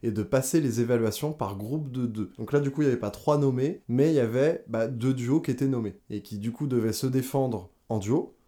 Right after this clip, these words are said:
avec la chanson pour se défendre en duo et aussi un espèce de battle où l'un devait interpréter une chanson à voix et l'autre devait interpréter une chanson, euh, up-tempo, euh, feel good, euh, put your hands up.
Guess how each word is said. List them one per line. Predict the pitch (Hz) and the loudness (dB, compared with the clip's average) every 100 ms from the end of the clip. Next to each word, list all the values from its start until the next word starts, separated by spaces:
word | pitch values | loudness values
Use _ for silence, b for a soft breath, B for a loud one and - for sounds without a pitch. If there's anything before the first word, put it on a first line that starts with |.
| _ _ - | _ _ -4
avec | 120 117 120 - - | 0 2 2 -2 -10
la | 104 | -8
chanson | 110 113 120 123 | -6 -6 -6 -6
pour | 101 | -8
se | 95 | -6
défendre | 98 117 95 | -6 -4 -4
en | 92 | -4
duo | 95 123 160 - | -2 0 0 -2
et | |
aussi | 104 92 135 | -6 -4 -4
un | |
espèce | 117 - 120 | -4 -4 -4
de | 117 | -4
battle | 107 110 110 117 139 117 B B B B B 143 | -2 -4 -2 0 0 0 B B B B B -4
où | 151 147 135 B - | 0 0 -4 B 0
l'un | 127 143 | 2 4
devait | 131 113 | 2 2
interpréter | 117 120 113 113 - 123 | 0 -2 -4 -4 -2 -4
une | 110 | -4
chanson | 117 110 - 123 123 | -4 -6 -4 -4 -4
à | 107 107 | -4 -4
voix | 101 107 117 143 B B B - | -2 0 4 4 B B B -6
et | 127 123 | -2 2
l'autre | 113 143 | 2 2
devait | 127 117 117 | 2 2 2
interpréter | 110 104 - 104 127 | 0 -4 -4 -4 -2
une | 131 | -2
chanson, | 127 107 - 120 123 131 113 | -2 -4 -4 -4 0 2 2
euh, | 107 101 101 120 | 2 0 0 0
up-tempo, | 123 - 123 110 - 127 139 123 | 0 0 0 0 0 6 8 8
euh, | 113 | 4
feel | - 127 110 107 | 0 -4 -4 -4
good, | 117 123 113 | -4 -2 0
euh, | 113 | -2
put | - 143 - - | 0 0 2 2
your | 120 | 4
hands | 127 113 - | 4 4 4
up. | 135 | 4